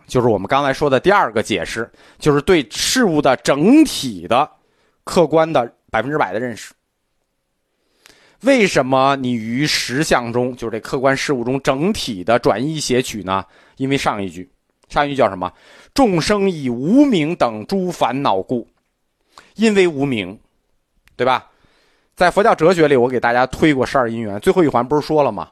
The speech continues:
无明，你生来无明，你必然无明，你想都不要想，肯定无明。怎么破无明呢？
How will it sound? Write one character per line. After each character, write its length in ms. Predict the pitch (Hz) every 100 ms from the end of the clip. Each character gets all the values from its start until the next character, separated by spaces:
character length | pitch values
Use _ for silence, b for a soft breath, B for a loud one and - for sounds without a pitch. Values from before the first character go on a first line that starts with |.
| _ _ _ -
无 180 | 156
明， 300 | 208 135 147 - _ _ _ -
你 140 | 160
生 180 | - 262
来 180 | 180 131
无 140 | 127
明， 300 | 110 95 92
你 140 | 180 170
必 160 | 269
然 180 | 160 131
无 140 | 127
明， 280 | 131 98 98 _ _ _
你 80 | 143
想 200 | 170 131
都 80 | 208
不 80 | 185
要 100 | 120
想， 200 | 113 - _ _
肯 160 | - 143
定 120 | 214
无 140 | 156 117
明。 180 | 95 - b b b
怎 160 | - 170
么 120 | 175
破 200 | - 269
无 180 | 175 160
明 240 | 151 131
呢？ 200 | 147 135